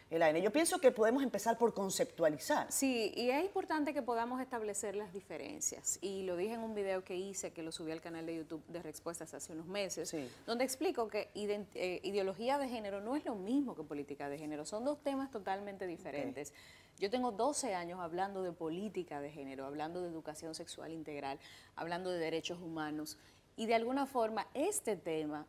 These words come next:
Speaker 2: lo tengo muy a flor de piel porque es lo que hago siempre y estoy entrenada para hablar, eh, con perspectiva de género, que es lo que buscamos cuando identificamos un tema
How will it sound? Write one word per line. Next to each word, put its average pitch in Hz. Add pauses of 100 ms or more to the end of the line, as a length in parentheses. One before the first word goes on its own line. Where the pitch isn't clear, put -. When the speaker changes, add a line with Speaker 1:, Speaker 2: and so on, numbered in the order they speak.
Speaker 2:
lo 202
tengo 233
muy 226
a 285
flor 208
de 208
piel 156
porque 208
es 262
lo 302
que 247
hago 269
siempre 139
y 202
estoy 294
entrenada 175
para 165
hablar, 170 (220)
eh, 180
con 214
perspectiva 208
de 208
género, 180
que 180
es 202
lo 226
que 226
buscamos 202 (420)
cuando 208 (380)
identificamos 233
un 220
tema 185